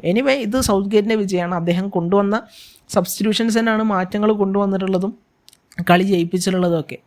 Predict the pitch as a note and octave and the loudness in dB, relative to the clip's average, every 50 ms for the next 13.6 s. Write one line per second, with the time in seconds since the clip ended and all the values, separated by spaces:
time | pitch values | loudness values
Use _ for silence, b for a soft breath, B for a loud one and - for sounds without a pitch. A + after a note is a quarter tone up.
0 | - D#3 D#3+ - - C3 - _ B B B B B B B B B B B B | -6 -6 -6 -4 -6 -10 -10 _ B B B B B B B B B B B B
1 | B B - - - A3+ B3 C4 A#3 - - - - E3+ - G#3 G#3+ G#3+ G#3 G3+ | B B -8 -4 0 2 2 2 0 -4 -8 -10 -2 2 4 4 4 4 0 0
2 | G#3 G#3 G#3+ G#3+ G#3 G#3+ G#3 G#3 G#3 G#3+ G#3+ G#3 G3 G3 F#3+ - G#3 G#3 G3+ G3+ | 0 0 0 0 0 0 0 0 0 0 0 0 0 -2 -2 -2 -2 -2 -2 -2
3 | G3 F#3 G#3 G3 G3 F3 E3+ E3+ E3+ E3 E3+ D#3 D3 C#3 F3 - - - - D3+ | -2 -2 -2 -2 -2 -2 -2 -2 -2 -4 -4 -4 -6 -6 -8 -10 -12 -12 -12 -8
4 | - F3 F3+ F#3+ F3 - E3+ F3 E3+ - G3 G3 G3 G3 G3+ G3+ - - D#3+ D#3+ | -2 -2 -2 -2 -4 -8 -8 -8 -4 -2 -2 -2 -2 -2 -6 -6 -6 -6 -6 -6
5 | F3 E3+ _ - A3 G#3+ G3+ G3 G3 G3 F#3+ G#3 G#3 G3+ G3 G3+ G3+ G3 G3 F#3 | -6 -8 _ -2 -2 0 0 0 -2 -2 -2 -2 0 0 0 0 0 0 0 0
6 | F3+ F#3 F#3 F#3 F#3+ F#3 F#3 F3+ F3+ F3+ F3+ F3+ F3 F3 F3 F3 - - E3+ - | -2 0 0 0 0 0 0 -2 -2 -2 -2 -2 -4 -2 -2 -2 -2 -2 -2 -4
7 | - - F#3 F3+ F3 F3 E3+ D#3+ E3 D#3+ D3 C3+ C3+ - B B B B B B | -4 -2 -2 -2 0 0 0 0 -2 -2 -4 -6 -6 -10 B B B B B B
8 | B B B D#3 D3+ F#3 F3+ G#3+ G#3+ - A3+ B3 A3+ A3 - - G3+ F3+ A3 A3 | B B B -2 2 4 4 4 4 4 4 2 2 2 0 4 4 4 6 4
9 | A3+ G#3+ G#3 G#3 G3+ E3+ E3+ E3 - G#3 F#3+ F#3 F#3 F3+ F3+ F#3 G#3+ - G3 F3 | 2 0 0 0 0 0 0 0 0 0 0 0 0 -2 -2 -4 -4 -4 -4 -4
10 | - - - G3 G3 F#3+ F#3+ G3+ G#3 G3+ G3+ A3 G#3+ A3+ A3 - B B B B | -4 -2 -4 -2 -2 0 0 -2 -2 -2 -2 -2 -2 -4 -4 -8 B B B B
11 | B B B B B B B B B - - G#3 G3+ G3+ G3+ G3 G3 G3 - G#3 | B B B B B B B B B -12 -8 -4 -2 0 0 0 0 0 -2 -2
12 | G3+ G#3 G#3 G3+ G3+ G3 F#3 F#3+ E3 D3+ D3+ D3+ - D#3+ E3 F#3 F#3 F3+ - C#3+ | -2 -2 -2 -2 -2 -4 -4 -4 -6 -6 -6 -6 -8 -8 -8 -6 -8 -6 -6 -8
13 | - - - F#3 F#3 F#3+ G3 G3+ G#3 G#3+ G#3+ | -8 -8 -8 -8 -8 -8 -6 -6 -6 -4 -4